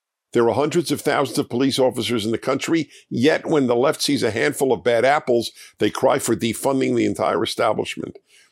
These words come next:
There are many other examples, but this is the one I think about the most. Sincerely, your loving fan. You've said it perfectly. That's exactly right.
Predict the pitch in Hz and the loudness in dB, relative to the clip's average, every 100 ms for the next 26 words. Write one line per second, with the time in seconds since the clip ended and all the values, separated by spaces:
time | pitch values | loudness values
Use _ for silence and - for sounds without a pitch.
0 | _ 104 98 113 131 123 113 101 92 101 | _ -2 2 2 2 2 2 0 0 -2
1 | 98 107 98 - 85 107 - 104 90 101 | -2 -2 -4 -6 -6 -4 -4 -4 -4 -4
2 | 95 95 - 113 104 - 98 - - 120 | -4 -4 -4 -6 -4 -4 -6 -6 -6 -2
3 | 120 - - - - - 131 127 120 87 | -4 -6 -10 -8 -6 -4 -2 -2 -2 -2
4 | - 76 - - - - - - - _ | -4 -4 -6 -8 -8 -10 -10 -10 -16 _
5 | _ _ _ _ _ _ _ _ _ _ | _ _ _ _ _ _ _ _ _ _
6 | _ _ _ - 110 139 - - 185 247 | _ _ _ -4 -2 -2 0 0 0 -6
7 | - 175 - 262 185 135 120 _ _ _ | -4 -4 -2 -8 -6 -8 -12 _ _ _
8 | _ _ _ _ _ _ - - 85 98 | _ _ _ _ _ _ -10 -8 -8 -4
9 | 117 - - 113 - 113 | -4 -4 -6 -6 -6 -8